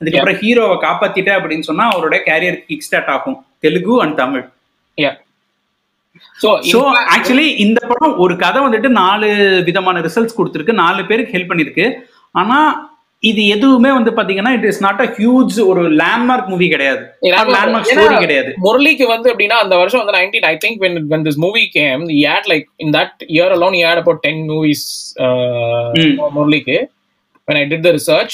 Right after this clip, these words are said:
Speaker 2: uh, அதுல எப்படின்னா the only hit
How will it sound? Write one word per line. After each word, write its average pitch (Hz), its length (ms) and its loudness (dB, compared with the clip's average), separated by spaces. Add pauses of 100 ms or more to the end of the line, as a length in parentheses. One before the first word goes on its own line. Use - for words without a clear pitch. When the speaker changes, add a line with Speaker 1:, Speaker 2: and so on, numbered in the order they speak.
(120)
Speaker 2:
uh, 139 440 4 (220)
அதுல 170 300 0
எப்படின்னா 233 400 0 (880)
the 180 160 0
only 254 360 2
hit 220 240 -4